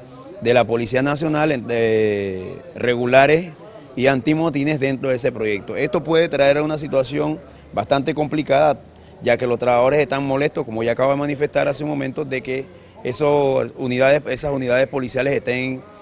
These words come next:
en el proyecto. O sea, allí no hay delincuencia, ahí no hay narcotráfico, ahí, y la gente va ahí es a laborar, a buscar su sustento para efecto llevar a su casa un salario.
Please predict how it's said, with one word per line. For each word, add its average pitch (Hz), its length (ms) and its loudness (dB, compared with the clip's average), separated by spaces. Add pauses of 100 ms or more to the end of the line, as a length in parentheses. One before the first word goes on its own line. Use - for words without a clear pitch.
(300)
en 120 140 -4
el 117 120 -2
proyecto. 147 500 -4
O - 20 -6
sea, 123 300 0
allí 143 260 -2
no 160 260 -2
hay 160 240 0
delincuencia, 135 760 -4
ahí 127 160 -2
no 139 160 -4
hay 143 140 -2
narcotráfico, 117 880 -6
ahí, 123 260 0 (580)
y 190 320 4 (600)
la 131 160 2
gente 147 340 0
va 143 160 6
ahí 156 240 4
es 170 60 6
a 156 100 4
laborar, 120 460 6
a 110 40 4
buscar 113 320 2
su 160 80 -4
sustento 160 460 -2
para 123 160 2
efecto 151 460 -4 (500)
llevar 131 320 2
a 156 80 4
su 147 160 -4
casa 143 480 2 (460)
un 131 120 -2
salario. 110 580 2